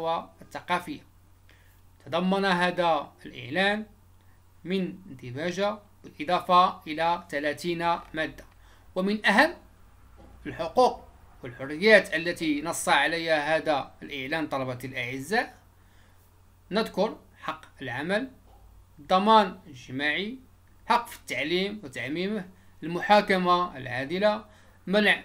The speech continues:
التعذيب والاستعباد، الحق في الحياة الخاصة، حرية العقيدة، حرية التعبير، حرية النقابة. إذن، هناك مجموعة من الحقوق والحريات التي غطت كل أنواعها.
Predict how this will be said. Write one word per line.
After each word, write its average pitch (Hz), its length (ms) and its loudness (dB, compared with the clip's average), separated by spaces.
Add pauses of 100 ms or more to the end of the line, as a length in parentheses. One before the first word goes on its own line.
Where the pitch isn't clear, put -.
(140)
التعذيب 156 680 -2
والاستعباد، 135 1300 -2 (300)
الحق 208 340 -2
في 185 100 -6
الحياة 180 460 2 (120)
الخاصة، 185 760 0 (180)
حرية 208 440 2
العقيدة، 185 840 -2 (220)
حرية 196 400 0
التعبير، 185 720 -2 (200)
حرية 196 500 2
النقابة. 175 720 2 (220)
إذن، 185 400 -2
هناك 160 400 -6
مجموعة 170 640 2
من 170 100 -2
الحقوق 165 520 -4
والحريات 160 680 0 (340)
التي 196 400 2
غطت 185 480 0
كل 185 300 -2 (160)
أنواعها. 135 580 -8